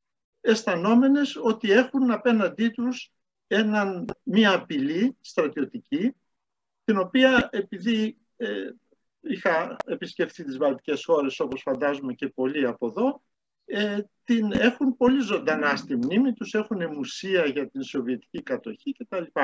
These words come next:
Λοιπόν, υπάρχει ένα ζωντανό αίσθημα φόβου απέναντι στον μεγάλο Ρώσο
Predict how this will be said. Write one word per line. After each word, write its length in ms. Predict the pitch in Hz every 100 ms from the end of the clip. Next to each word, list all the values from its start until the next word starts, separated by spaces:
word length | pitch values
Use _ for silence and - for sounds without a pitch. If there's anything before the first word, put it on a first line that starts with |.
| - - _ _ _
Λοιπόν, 400 | 190 196 170 151 - _
υπάρχει 480 | 277 - 262 240 269
ένα 500 | 254 240 247 247 -
ζωντανό 680 | 180 208 190 180 175 233 254
αίσθημα 540 | 208 226 - 247 233 196
φόβου 560 | - 190 214 240 277 277
απέναντι 640 | 185 - 226 262 226 262
στον 320 | 233 - 196
μεγάλο 640 | 180 170 226 254 240 262 - - _ _
Ρώσο 640 | - 190 233 - 247 262